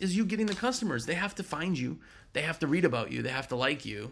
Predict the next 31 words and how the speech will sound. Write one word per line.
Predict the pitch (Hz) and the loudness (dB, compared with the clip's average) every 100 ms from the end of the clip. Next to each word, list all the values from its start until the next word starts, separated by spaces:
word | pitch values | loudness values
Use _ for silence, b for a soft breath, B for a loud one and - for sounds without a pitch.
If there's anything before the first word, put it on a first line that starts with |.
| - | -12
They | 131 | -4
have | 143 - | -4 -2
to | 135 | -4
talk | 113 131 147 156 | -2 2 2 2
to | 113 | -6
you. | 110 | -6
They | 120 | -6
have | 135 139 | -8 -8
to | 131 | -2
book | 170 190 | -2 0
you. | 151 | 0
They | 151 | 0
have | 160 | -2
to | 165 | -2
trust | - 220 240 240 | 0 2 2 -2
you. | |
And | 233 | -2
then | 226 | 0
they | 226 | 2
have | 220 214 | 0 0
to | 202 | -2
go | 202 208 | 2 2
ahead | 190 185 | 4 2
and | - 165 156 | 2 0 -2
get | 156 151 | -4 -6
the | |
service | - 165 156 | -2 -4 -2
done | - 139 | -4 -2
and | 131 | -2
love | |
it. | 175 | -2